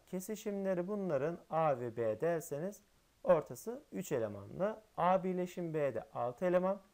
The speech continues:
B'de dört eleman varsa dörtten üç çıkarırsak buraya bir eleman kalacak. Burası B fark A'dır. Birleşimleri altı elemanlı.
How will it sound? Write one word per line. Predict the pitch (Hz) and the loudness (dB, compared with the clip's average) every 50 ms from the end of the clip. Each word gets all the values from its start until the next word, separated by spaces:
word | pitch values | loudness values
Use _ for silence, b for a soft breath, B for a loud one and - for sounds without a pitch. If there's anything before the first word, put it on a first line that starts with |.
| _ _ _ _ _ _ _ - | _ _ _ _ _ _ _ 0
B'de | 185 220 226 220 214 226 196 | 2 2 4 4 2 4 6
dört | 220 220 220 220 220 | 6 6 6 6 4
eleman | 202 175 170 160 156 156 160 165 | 4 4 6 6 4 2 2 2
varsa | 165 156 151 - 131 123 120 131 | 2 2 2 2 -2 -2 2 4
dörtten | 160 170 170 - - 165 160 180 | 4 4 2 2 -2 -4 -4 -4
üç | 185 180 - | -6 -10 -10
çıkarırsak | - - - 135 120 127 - - 226 233 - _ - | -10 -4 -2 -2 -2 -2 -4 -8 -8 -8 -8 _ -4
buraya | 185 165 175 208 185 170 | -2 0 0 0 2 2
bir | 175 165 | 4 4
eleman | 156 143 139 123 117 113 - | 6 4 4 2 0 -4 -4
kalacak. | - 98 98 - - - - _ - | -8 -10 -10 -12 -16 -20 -16 _ -6
Burası | 180 151 - - - 185 190 185 | -4 -4 -4 -6 -6 -8 -8 -4
B | - 170 165 135 120 | 0 2 2 2 0
fark | - - - - - - - - | 0 0 0 0 0 0 -2 4
A'dır. | - 147 143 123 - - - _ _ _ _ _ _ _ _ _ _ _ _ _ _ _ _ _ _ - | 6 6 6 6 4 0 -14 _ _ _ _ _ _ _ _ _ _ _ _ _ _ _ _ _ _ -2
Birleşimleri | 202 220 220 233 226 - - 214 220 240 247 240 | -2 0 0 0 -2 -4 -4 0 2 4 4 6
altı | 220 208 208 208 - 220 | 6 6 6 6 4 4
elemanlı. | 202 202 190 180 165 156 147 147 143 160 208 - | 4 4 4 4 4 4 2 2 -2 -2 -4 -4